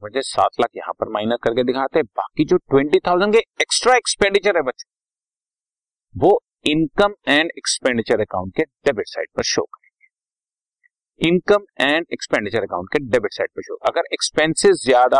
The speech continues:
हो जाएं तो जितना डिफरेंस है, जितना भी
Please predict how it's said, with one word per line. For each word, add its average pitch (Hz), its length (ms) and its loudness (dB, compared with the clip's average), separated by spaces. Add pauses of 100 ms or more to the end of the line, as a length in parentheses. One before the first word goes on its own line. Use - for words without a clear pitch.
(140)
हो 113 160 0
जाएं 107 480 -2
तो 113 240 -2
जितना 180 460 0 (600)
डिफरेंस 127 600 0
है, 87 100 -2 (120)
जितना 127 320 -2
भी 131 180 0